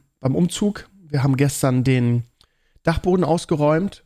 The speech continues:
wo unglaublich viele Sachen sich angesammelt haben. Das war echt anstrengend, muss ich sagen. Ähm, und irgendwann haben wir dann abgebrochen, aber es ist wirklich nicht mehr viel. Es steht noch ein Karton jetzt drum und irgendwie Bilder und Poster noch.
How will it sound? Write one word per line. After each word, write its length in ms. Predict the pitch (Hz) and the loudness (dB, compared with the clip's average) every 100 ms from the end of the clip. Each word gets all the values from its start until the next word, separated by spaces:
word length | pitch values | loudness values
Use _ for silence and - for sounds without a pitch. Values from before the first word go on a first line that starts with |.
| 135 131 | -16 -4
wo 520 | 120 120 113 113 120 | 0 2 2 0 -2
unglaublich 440 | - 165 127 117 120 | 0 2 2 0 -2
viele 340 | - 123 117 | -2 0 2
Sachen 380 | 113 127 135 120 | 2 0 0 0
sich 160 | 123 - | 0 0
angesammelt 540 | 123 117 113 113 113 | 2 2 2 0 -2
haben. 220 | 117 113 | -2 -2
Das 160 | 117 - | -4 -4
war 180 | 104 - | -4 -4
echt 340 | 123 - _ _ _ _ _ _ _ _ _ _ | -6 -8 _ _ _ _ _ _ _ _ _ _
anstrengend, 500 | 143 143 - 113 110 | -4 -4 -2 -2 -2
muss 140 | 117 113 | -2 -2
ich 100 | 113 | -2
sagen. 440 | 110 98 139 175 - _ _ _ _ _ _ _ _ _ _ _ _ - - | -2 0 -2 -6 -16 _ _ _ _ _ _ _ _ _ _ _ _ -10 -2
Ähm, 420 | 120 117 117 - | 0 2 0 0
und 260 | 127 123 | 0 0
irgendwann 380 | 127 143 139 131 | 2 2 2 2
haben 100 | 131 | 2
wir 60 | 135 | 2
dann 100 | 117 | 0
abgebrochen, 640 | - 139 123 123 165 165 - | 0 0 2 2 0 0 0
aber 120 | 123 | 0
es 80 | 127 | 0
ist 140 | 131 | -2
wirklich 220 | 143 127 | 0 2
nicht 100 | 127 | 2
mehr 140 | 120 113 | 2 -2
viel. 300 | - 127 101 | -2 0 0
Es 220 | 107 - | 0 -2
steht 140 | 143 | -4
noch 80 | 120 | 0
ein 120 | 120 | 0
Karton 340 | 131 - 139 123 | 0 -2 0 0
jetzt 200 | 110 - | -2 -2
drum 320 | 110 123 127 | 0 2 2
und 240 | 127 117 | 0 0
irgendwie 320 | 120 120 117 | 0 2 0
Bilder 320 | 110 131 131 110 | 2 2 2 2
und 200 | 117 - | 0 0
Poster 300 | 139 - 110 | -4 -2 -2
noch. 260 | 127 - | -2 -4